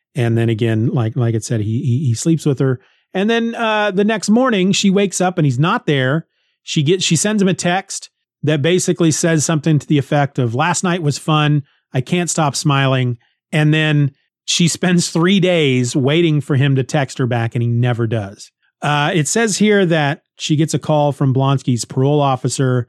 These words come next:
and tells her that she has to go to the meditation retreat that Blonsky runs to check on him. That's not, that's not one hundred percent correct. The parole officer needs to go. He, he has, he needs to go to the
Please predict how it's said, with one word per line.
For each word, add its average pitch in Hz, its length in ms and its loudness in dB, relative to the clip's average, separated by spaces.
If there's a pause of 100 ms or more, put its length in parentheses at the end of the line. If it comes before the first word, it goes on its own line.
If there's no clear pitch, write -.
(320)
and 120 280 0
tells 127 220 0
her 120 100 0
that 135 160 -4
she 139 180 0
has 131 180 0
to 131 80 -4
go 123 140 0
to 123 40 0
the 117 240 -2
meditation 123 720 0
retreat 120 480 0
that 147 180 -2
Blonsky 123 440 -2
runs 120 320 0
to 110 80 -6
check 131 280 -2
on 131 140 2
him. 135 160 0 (320)
That's 190 320 -2
not, 185 360 0 (280)
that's 185 340 -2
not 170 180 0
one 156 180 2
hundred 143 200 2
percent 135 340 -2
correct. 127 420 -2 (260)
The 147 100 -2
parole 226 480 4
officer 127 640 -2 (220)
needs 151 400 2
to 156 100 0
go. 123 220 0
He, 214 280 2
he 208 220 2
has, 196 300 0
he 220 300 2
needs 214 280 2
to 180 80 0
go 160 220 2
to 151 160 0
the 131 280 0